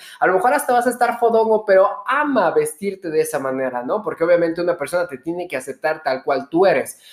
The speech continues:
Pero échale galleta, el que no enseña no vende.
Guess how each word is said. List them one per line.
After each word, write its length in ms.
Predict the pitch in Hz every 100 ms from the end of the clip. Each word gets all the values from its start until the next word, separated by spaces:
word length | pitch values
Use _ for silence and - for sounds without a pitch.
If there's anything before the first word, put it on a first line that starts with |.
| -
Pero 160 | - 202
échale 320 | 226 277 285
galleta, 500 | 208 165 226 254 160
el 140 | 139 135
que 100 | 151
no 120 | 220
enseña 400 | 262 240 247 226
no 180 | 214 208
vende. 520 | 226 240 180 120